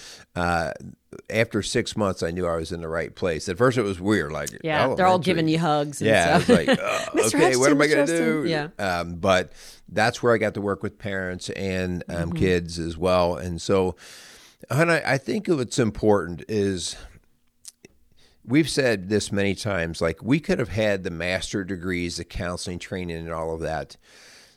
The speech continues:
Speaker 1: but w-, it wouldn't even come close to how we approach
Speaker 2: Mm.
Speaker 1: our actual coaching work today. The,
Speaker 2: Mm.
Speaker 1: the training would have not,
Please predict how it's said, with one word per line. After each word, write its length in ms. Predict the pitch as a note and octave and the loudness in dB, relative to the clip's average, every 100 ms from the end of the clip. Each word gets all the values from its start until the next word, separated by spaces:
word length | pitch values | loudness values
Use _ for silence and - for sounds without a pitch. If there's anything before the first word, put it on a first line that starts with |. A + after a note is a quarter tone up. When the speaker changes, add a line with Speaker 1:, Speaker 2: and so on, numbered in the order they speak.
| _ | _
Speaker 1:
but 460 | G#2+ F2+ A#2 G#2 - | -14 2 2 2 -4
w-, 300 | E2 G2+ G#2+ | -12 -8 -6
it 80 | |
wouldn't 280 | A2+ D3 F3 | 2 2 4
even 320 | D#3+ B2 G#2+ | 2 0 -4
come 300 | G#2 - G#2 | -6 -4 -6
close 640 | - - F#2+ E2 D2+ - - | -6 -6 -4 -2 -6 -10 -8
to 160 | G#2+ | -8
how 420 | E2 - G2 G#2+ G#2+ | -8 -6 -2 -2 -2
we 240 | G#2 F#2+ | -4 -4
approach 720 | F2 - - G2+ F2 C#2+ - | -6 -10 -4 -2 -2 -4 -8
Speaker 2:
Mm. 80 | - | -4
Speaker 1:
our 200 | F#2 F2+ | -4 -4
actual 440 | F2 F#2 - - E2+ | -4 -6 -6 -8 -8
coaching 680 | - G2 G2+ - F#2 E2+ E2+ | -6 -4 -4 -4 -8 -8 -6
work 340 | F2 E2 - | -4 -4 -8
today. 720 | - D#2+ D2+ F2 F2 C#2+ A#1+ B1 | -10 -10 -4 -2 -2 -4 -8 -8
The, 180 | - - | -4 -4
Speaker 2:
Mm. 80 | C#3+ | -2
Speaker 1:
the 80 | G2+ | -6
training 600 | - - B2 A#2+ F#2+ E2+ | -6 -4 -2 0 -2 -4
would 100 | D#2+ | -6
have 100 | D#2 | -4
not, 240 | D#2 D2+ | -4 -6